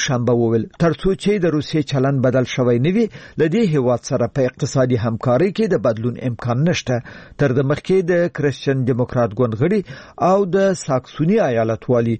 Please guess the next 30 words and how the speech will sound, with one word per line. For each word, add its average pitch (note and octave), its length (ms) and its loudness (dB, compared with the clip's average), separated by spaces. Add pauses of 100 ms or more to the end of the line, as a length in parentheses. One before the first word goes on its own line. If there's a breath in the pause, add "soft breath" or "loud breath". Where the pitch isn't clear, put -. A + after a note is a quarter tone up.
(400 loud breath)
مایکل G3+ 460 2 (200)
کریتشمیر D#3+ 880 0
په C3 280 0
پیټرزبورګ E3 720 0
کې G3 100 2 (360 loud breath)
د D#3 140 2
روسیې C#3+ 320 0
له - 80 4
ولسمشر D#3+ 560 0
ولادیمیر C3 400 0 (120)
پوتین C3+ 320 0
سره B2 220 2
له B2 120 0
کتنې B2+ 280 0
وروسته D3 440 0 (340 loud breath)
په D#3 160 4
یوه C3+ 160 0
ټویټ C#3+ 400 -2
کې C3+ 160 0
ویلي C3+ 240 2
و A3 100 2 (100)
چې A3+ 80 2 (400 loud breath)
د C#3+ 160 2
ښو A#3 260 2
اړیکو F#3 340 -2
لپاره F3 400 0
پکار B2+ 320 0
ده B2 120 2
چې - 60 0 (140)
جرمني A#2+ 360 2